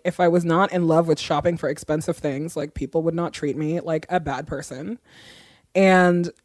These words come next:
I don't know, but, you know, like I was telling you, I, like, I definitely remember this feeling when I was younger in Europe. Like, people definitely followed us around the store. It was bad. They would always, like, make you check your bag or whatever and humiliate you. But really, I just, I was like,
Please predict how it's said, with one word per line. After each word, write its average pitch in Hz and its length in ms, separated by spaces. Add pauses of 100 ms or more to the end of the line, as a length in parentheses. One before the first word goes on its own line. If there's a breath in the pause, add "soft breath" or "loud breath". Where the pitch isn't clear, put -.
(220)
I 339 100
don't 480 160
know, 508 180
but, 262 120
you 320 60
know, 403 100
like 440 100
I 381 60
was 302 100
telling 269 240
you, 285 160
I, 220 300
like, 214 180
I 220 80
definitely 359 360
remember 214 260
this 208 180
feeling 190 400
when 170 80
I 160 60
was 165 180
younger 165 320
in 165 100
Europe. 156 380
Like, 151 300
people 175 220
definitely 156 400
followed 143 280
us 143 160
around 143 220
the 139 80
store. 143 280
It 135 60
was 135 140
bad. 135 320
They 139 80
would 143 120
always, 143 220
like, 139 120
make 139 260
you 147 80
check - 260
your 143 140
bag 131 300
or 131 100
whatever 135 260
and 131 120
humiliate 143 520
you. 262 300 (680 loud breath)
But 233 220
really, 453 360
I 226 200
just, 262 260
I 214 80
was 240 160
like, 220 120